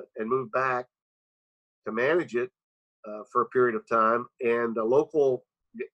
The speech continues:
guy in Monroe knew that my dad was there, and they had just lost their announcer for the high school football team that was the big team in Monroe, Neville High School.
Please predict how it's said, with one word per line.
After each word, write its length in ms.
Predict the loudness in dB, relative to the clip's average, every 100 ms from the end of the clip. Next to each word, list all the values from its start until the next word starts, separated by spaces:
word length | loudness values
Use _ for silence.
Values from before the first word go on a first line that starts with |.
| 0
guy 300 | 4 6 6
in 100 | 4
Monroe 440 | 2 6 6 6
knew 260 | 0 -4 -6
that 100 | -6
my 200 | -2 -2
dad 320 | -2 -4 -2
was 360 | -4 -6 -8 -20 _ _ _ _ -2
there, 380 | 0 2 2
and 140 | 0 -6 _ _ _ _ _ -8
they 140 | -4 -4
had 100 | -6
just 180 | -8
lost 260 | -2 -2 -2
their 140 | -4 -4
announcer 440 | -2 -2 -2 -8
for 80 | -4
the 60 | -4
high 160 | -4
school 260 | -6 -8 -8 -6
football 400 | -6 -4 -4 -6 _ _ -6
team 240 | -4 -4
that 120 | -4
was 160 | -6 -8
the 100 | 0
big 460 | 6 8 8 6 -2
team 320 | -4 -2 0
in 100 | 2
Monroe, 580 | 2 8 8 8 4 -4 _ _ _ 2
Neville 280 | 4 6
High 160 | 4 4
School. 320 | 0 -12 -12